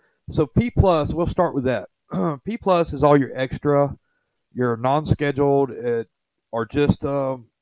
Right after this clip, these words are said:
let's say stuff from, um, P plus. That's just all your extra, your plus. Th-, I mean, that's what it is.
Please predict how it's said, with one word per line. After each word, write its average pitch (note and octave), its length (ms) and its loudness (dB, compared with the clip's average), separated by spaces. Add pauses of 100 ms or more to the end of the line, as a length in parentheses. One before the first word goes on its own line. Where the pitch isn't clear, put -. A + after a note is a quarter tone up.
(800)
let's - 180 -4
say D#3+ 120 2
stuff D#3+ 440 0
from, D3 360 2
um, A#2+ 500 0 (1800)
P F3+ 180 2
plus. E3 300 2
That's F3 240 -2
just F3+ 320 6
all F3+ 220 10
your D#3 220 -4
extra, D3 340 -8 (100)
your C3+ 200 -6
plus. - 680 4 (140)
Th-, D3 140 -12
I D3 100 -8
mean, D3 160 -6
that's D#3+ 220 0 (760)
what F3 120 -4
it D#3 80 -10
is. B2+ 300 -6